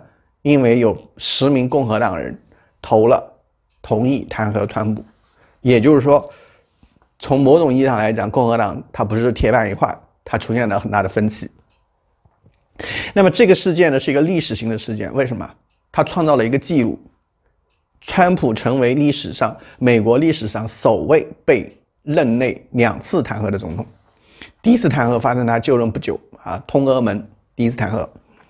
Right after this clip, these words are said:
那个是纯粹的诬告。这次这个弹劾案在众议院通过之后呢，呃，马上呢，这个弹劾案在十四号交给了参议院。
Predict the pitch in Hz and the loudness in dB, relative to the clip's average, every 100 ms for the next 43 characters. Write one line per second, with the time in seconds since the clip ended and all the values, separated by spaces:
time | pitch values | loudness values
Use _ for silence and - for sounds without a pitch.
0 | _ _ _ _ - 131 147 123 131 120 | _ _ _ _ -4 0 2 2 -2 -4
1 | - 107 117 135 123 131 139 - - _ | -2 0 2 0 2 2 0 0 -10 _
2 | - - - - - - _ _ - 247 | -20 -20 -18 -16 -18 -20 _ _ 4 4
3 | - 180 170 180 151 156 160 165 139 131 | 4 2 2 0 0 2 2 2 0 -2
4 | 156 131 - 208 175 139 147 131 110 - | 0 0 0 0 2 4 4 2 0 -2
5 | 156 151 135 143 143 160 117 90 - _ | 0 2 2 0 0 0 0 -6 -10 _
6 | _ _ - 110 107 107 98 127 117 101 | _ _ -6 -2 0 0 0 0 0 -2
7 | 107 110 - 110 113 104 101 - 139 - | -4 -6 -4 -4 -2 -4 -4 -4 -4 -4
8 | - 113 135 131 107 - _ _ _ _ | -4 -4 -2 -2 -4 -6 _ _ _ _
9 | _ _ _ _ _ _ _ _ _ _ | _ _ _ _ _ _ _ _ _ _
10 | _ _ - 113 117 101 87 - - - | _ _ 0 2 2 0 -2 -4 -12 -12
11 | - 107 98 90 | -6 -4 -4 -8